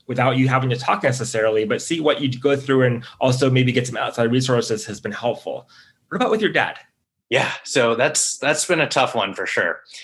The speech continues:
Speaker 2: My dad and I already have a rocky relationship. And when I was nineteen, so I got diagnosed. And, you know, the first thing that was said, it wasn't comforting words or anything like that. It was, "What did you do?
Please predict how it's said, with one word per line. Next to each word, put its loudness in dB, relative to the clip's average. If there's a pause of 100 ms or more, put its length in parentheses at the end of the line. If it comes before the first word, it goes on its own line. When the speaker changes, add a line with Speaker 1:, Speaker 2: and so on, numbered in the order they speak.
(880)
Speaker 2:
My 2
dad 2
and 2
I 4
already 4
have 0
a 0
rocky -2
relationship. 0
And -2
when -2
I 0
was 0
nineteen, -2 (100)
so 0
I 0
got 0
diagnosed. 0
And, -2 (720)
you 0
know, 4
the 0
first 0
thing 2
that 2
was 0
said, 2
it 0
wasn't 0 (360)
comforting 0
words 2
or 0
anything -2
like -2
that. 2
It -4
was, -2
"What 2
did 0
you 2
do? 0